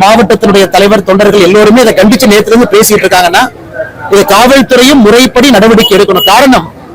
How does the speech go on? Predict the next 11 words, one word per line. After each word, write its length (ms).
ஒரு 240
பக்கம் 340
கோபத்தை 320
சம்பாரிச்சுக்குவாங்க, 580
நீங்க 220
ஆட்டோ 240
ஓட்டுநருடைய 480
கோபத்தை 300
எல்லாம் 260
காவல்துறை 400
சம்பாரிச்சுக்குவாங்க. 680